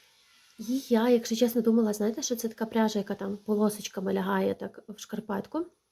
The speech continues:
Але ні, ця пряжа, це є повністю градієнт. Він переходить, я перемотувала від світло-рожевого до фіолетового,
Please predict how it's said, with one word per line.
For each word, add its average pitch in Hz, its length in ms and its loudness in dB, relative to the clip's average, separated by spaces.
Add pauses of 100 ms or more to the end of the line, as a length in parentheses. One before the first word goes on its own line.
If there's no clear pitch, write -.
(220)
Але 220 260 6
ні, 208 340 4 (140)
ця 226 280 4
пряжа, 214 420 0
це 202 180 -2
є 185 180 -2 (100)
повністю 208 500 0
градієнт. 185 640 0 (580)
Він 226 180 8
переходить, 220 580 -2
я 214 60 2
перемотувала 196 720 0
від 202 260 -2
світло-рожевого 214 1200 4 (880)
до 233 220 4
фіолетового, 208 1000 4